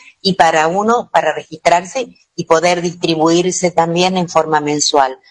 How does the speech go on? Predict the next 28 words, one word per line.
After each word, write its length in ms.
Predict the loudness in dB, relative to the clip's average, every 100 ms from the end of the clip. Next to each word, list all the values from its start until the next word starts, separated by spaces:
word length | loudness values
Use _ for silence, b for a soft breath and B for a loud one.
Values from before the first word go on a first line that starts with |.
| B B B _ _ _
Con 240 | 0 2 4
la 140 | 2
mínima, 680 | 0 -2 0 0 0 -2 -4
en 180 | -4 -2
este 200 | 0 0
momento, 540 | 2 2 0 0 0
obviamente, 800 | 2 2 2 0 0 -4 -4 -6 -8 _ _
olvídate 520 | -2 0 4 2 2 0
que 120 | 0
puedas 360 | 0 0 0
vivir 380 | -2 0 2 2
una 220 | 2 -2
familia, 640 | 0 0 0 -2 -2 -4 -6 _ _ _ _ _ _
este, 460 | 0 0 -2 0 0
o 100 | 2
sea, 380 | 2 2 0 -4 -4
jubilados 540 | 0 2 2 2 -2
no 160 | -4 -2
pueden 320 | 0 0 -2
vivir, 340 | -2 -2 -4 2
pero, 460 | 2 2 -2 -8 _ _ _ _ _ _
eh, 260 | 0 2 2 0
es, 320 | -2 -4 -2
eh, 380 | 0 0 -2 -4
va 460 | -6 -10 _ -2
haciéndose 640 | 0 0 0 0 0 0 2
en 160 | 0 0
forma 640 | 0 0 2 2 0 -4